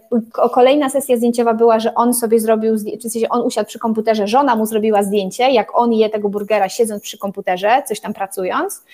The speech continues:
bo też było sporo osób, które zaczęły pracować zdalnie z komputerów na miejscu. No i się okazało, że ruszyło, tak? Na tyle, że, y, pokrywało to koszty funkcjonowania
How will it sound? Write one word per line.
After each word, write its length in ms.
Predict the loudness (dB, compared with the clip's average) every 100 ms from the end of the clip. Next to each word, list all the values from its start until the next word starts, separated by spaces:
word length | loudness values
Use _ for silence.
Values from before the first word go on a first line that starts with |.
| -20 -2
bo 100 | 0
też 160 | 2 2
było 160 | 2
sporo 260 | 2 2 2
osób, 220 | 2 -6
które 240 | -2 0
zaczęły 360 | 0 0 0 0
pracować 460 | -2 -4 -4 -4 -2
zdalnie 400 | 0 0 -2 -6
z 40 |
komputerów 680 | -8 -10 -2 0 0 -6 -12
na 140 | -10
miejscu. 480 | -8 -10 -4 -2 -2 _ -20 -20 _
No 80 | 4
i 80 | 4
się 60 | 4
okazało, 420 | 2 4 4 4
że 140 | 2
ruszyło, 500 | 0 2 4 4 2
tak? 280 | 0 0 0
Na 120 | -2
tyle, 500 | -4 0 2 2 2
że, 460 | 0 2 2 4 0 -2
y, 100 | -4
pokrywało 600 | -6 -4 -2 0 0 -2
to 100 | -6
koszty 320 | -12 -12 -12
funkcjonowania 800 | -12 -12 -10 -10 -8 -10 -10 -12